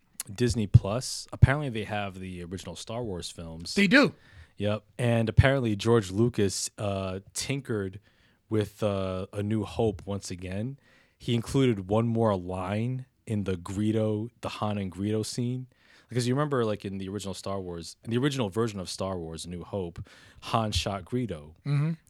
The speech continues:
Speaker 1: Uh, and then in the Star Wars special editions and the subsequent, like, you know, remixes.
Speaker 2: The one that you, uh, let me borrow, right?
Speaker 1: Yeah. Um,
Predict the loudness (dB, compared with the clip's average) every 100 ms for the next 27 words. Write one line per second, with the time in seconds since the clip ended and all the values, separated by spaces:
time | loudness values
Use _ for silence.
0 | _ -20 -20 -2 2 2 0 0 0 0
1 | -2 -2 0 0 -2 0 0 2 2 2
2 | 0 -2 -2 -2 -4 -4 -4 -6 -8 -10
3 | -8 -10 -8 -10 -12 -14 -20 _ -10 -8
4 | -8 -4 -2 0 -2 -4 -8 -8 -6 -4
5 | -2 -2 -4 -4 -4 -4 -4 -6 -8 -8
6 | -8 -8 -8 -12 _ _ 0 2 2 -6
7 | -6 0 2 2 -4